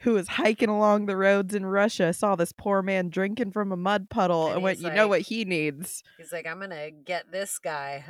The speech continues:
Speaker 2: I'm gonna get Anatoly a life straw. That's what I'm
Speaker 1: And then
Speaker 2: gonna
Speaker 1: they
Speaker 2: do."
Speaker 1: offered him one, and he said, "No, thanks. I need my fiber."
Speaker 2: <laughs> Well, <laughs> I'm gonna show you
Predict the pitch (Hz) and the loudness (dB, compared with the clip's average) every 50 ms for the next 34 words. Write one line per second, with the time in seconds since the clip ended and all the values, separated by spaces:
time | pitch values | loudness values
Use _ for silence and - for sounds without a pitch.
0 | - - - 208 208 202 175 175 180 170 - - 185 175 170 165 156 - - - | -18 -16 -16 -12 -12 -12 -8 -6 -4 -4 -4 -6 -8 -8 -8 -8 -12 -14 -10 -8
1 | 202 202 202 185 170 147 143 139 - - - 165 151 156 165 165 165 165 156 - | -6 -6 -4 -6 -6 -8 -8 -12 -16 -18 -16 -14 -12 -8 -6 -6 -6 -6 -8 -10
2 | - - - - 143 127 123 123 127 - _ _ _ _ _ _ _ _ _ _ | -14 -14 -12 -10 -10 -10 -10 -12 -14 -16 _ _ _ _ _ _ _ _ _ _
3 | _ _ _ _ _ 160 - - - 170 156 156 160 165 180 190 180 180 180 165 | _ _ _ _ _ -20 -18 -14 -12 -10 -10 -10 -6 -6 -4 -4 -2 -2 -2 -2
4 | - - 180 185 190 - 196 196 220 220 202 208 202 196 196 208 208 202 208 214 | 0 2 2 2 2 0 -4 -2 0 0 0 0 -2 -2 -4 -2 -4 -4 -6 -6
5 | - 226 214 - - 208 196 202 190 190 185 180 - - - 190 180 170 - - | -6 -8 -10 -8 -8 -8 -8 -6 -6 -4 -4 -4 -4 -4 -4 -4 -4 -4 -6 -10
6 | - - - - 180 175 165 160 165 170 165 - - 151 160 - 156 156 151 143 | -16 -18 -10 -6 -6 -6 -4 -6 -6 -8 -10 -8 -8 -8 -6 -4 -4 -6 -4 -6
7 | - 127 139 - _ - 196 190 - - - _ _ _ _ _ 208 - - _ | -6 -8 -10 -10 _ -16 -16 -16 -16 -18 -20 _ _ _ _ _ -12 -12 -12 _
8 | - - - _ - 269 - _ _ _ _ _ _ _ _ _ _ - - 302 | -16 -18 -16 _ -14 -14 -14 _ _ _ _ _ _ _ _ _ _ -16 -12 -10
9 | 302 294 285 294 302 302 294 285 - - - 220 285 285 294 277 262 269 214 170 | -10 -10 -8 -8 -8 -6 -6 -8 -10 -10 -2 2 2 2 2 4 2 2 2 2
10 | 165 175 196 196 - - - _ - - - - - - _ _ 233 262 330 - | 0 -6 -8 -10 -14 -18 -20 _ -20 -20 -20 -20 -20 -20 _ _ 4 4 4 4
11 | - 359 302 247 226 - - 254 247 247 247 233 214 202 196 190 | 0 -4 -4 -2 -2 0 0 0 0 0 -2 -4 -6 -6 -6 -8